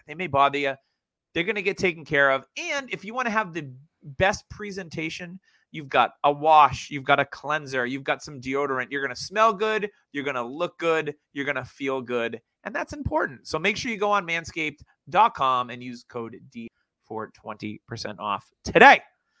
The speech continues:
All right, let's get into the, the best of the rest.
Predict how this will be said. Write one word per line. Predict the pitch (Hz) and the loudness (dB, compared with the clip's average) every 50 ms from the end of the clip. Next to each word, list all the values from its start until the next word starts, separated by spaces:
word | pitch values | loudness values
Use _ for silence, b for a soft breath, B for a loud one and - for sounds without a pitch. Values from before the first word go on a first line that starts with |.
| _ _ _ _ _ _ _ _ _ - | _ _ _ _ _ _ _ _ _ 6
All | 165 156 | 8 8
right, | 139 - 147 | 8 8 4
let's | 196 226 - | 0 0 2
get | - 349 311 | 0 0 0
into | 330 330 - 320 330 | 0 0 0 -2 0
the, | - 196 160 139 _ - | 0 0 0 -2 _ -4
the | 170 147 | -4 -4
best | 127 - 190 196 196 - - - | 2 4 4 4 4 4 -2 -6
of | 175 147 | -6 -2
the | 143 139 | -2 -2
rest. | 120 117 104 101 120 - | 0 0 0 0 -2 -2